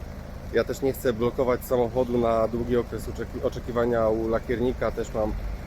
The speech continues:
samochody z innymi uszkodzeniami ważniejszymi,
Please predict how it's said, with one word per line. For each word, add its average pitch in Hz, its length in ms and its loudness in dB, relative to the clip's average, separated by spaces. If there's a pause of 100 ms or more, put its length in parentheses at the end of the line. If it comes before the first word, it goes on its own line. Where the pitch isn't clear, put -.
(320)
samochody 113 540 0
z 110 60 -6
innymi 123 360 4
uszkodzeniami 120 920 2 (640)
ważniejszymi, 123 880 2